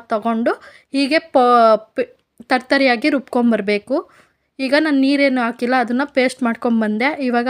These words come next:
ಅದಕ್ಕೇನೆ ಒಂದು ಬೌಲ್‌ನ ಟ್ರಾನ್ಸ್‌ಫರ್ ಮಾಡಿ, ಇವಾಗ ಅದಕ್ಕೆ ಕೊತ್ತಂಬರಿ ಸೊಪ್ಪು, ಕಡಲೆ ಹಿಟ್ಟು, ಅಕ್ಕಿ ಹಿಟ್ಟು, ಕರಿಬೇವು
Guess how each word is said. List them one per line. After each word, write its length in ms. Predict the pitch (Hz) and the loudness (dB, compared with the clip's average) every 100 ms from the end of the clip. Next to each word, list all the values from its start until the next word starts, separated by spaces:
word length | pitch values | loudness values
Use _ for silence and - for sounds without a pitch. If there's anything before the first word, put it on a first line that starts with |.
| 247 | -2
ಅದಕ್ಕೇನೆ 460 | 214 220 226 247 381 294 | -2 -8 -6 -4 -2 0
ಒಂದು 120 | 254 240 | 0 0
ಬೌಲ್‌ನ 260 | 262 262 247 - | 0 -2 -6 -8
ಟ್ರಾನ್ಸ್‌ಫರ್ 400 | 226 220 233 226 | -8 -6 -6 -4
ಮಾಡಿ, 200 | 208 208 349 - - - - | -4 -2 -4 -4 -20 -20 -8
ಇವಾಗ 160 | 254 254 | -2 0
ಅದಕ್ಕೆ 280 | 233 240 285 294 | -2 0 0 2
ಕೊತ್ತಂಬರಿ 380 | 247 254 262 254 - | 0 0 0 -2 -4
ಸೊಪ್ಪು, 320 | 214 - 277 349 - _ _ - | -6 -4 -8 -8 -12 _ _ -6
ಕಡಲೆ 320 | 254 220 269 294 | -6 -2 0 0
ಹಿಟ್ಟು, 300 | 254 - 269 311 _ _ _ _ _ _ _ _ - 262 | 0 -6 -8 -8 _ _ _ _ _ _ _ _ -10 -10
ಅಕ್ಕಿ 320 | - - 302 277 | -10 -6 -4 -2
ಹಿಟ್ಟು, 340 | 214 _ 254 392 - _ _ _ _ _ _ _ _ _ _ _ _ _ _ _ _ _ _ _ _ _ _ _ _ _ _ _ _ | -6 _ -2 -2 -10 _ _ _ _ _ _ _ _ _ _ _ _ _ _ _ _ _ _ _ _ _ _ _ _ _ _ _ _
ಕರಿಬೇವು 560 | - 269 226 294 285 285 | -2 -2 2 2 2 0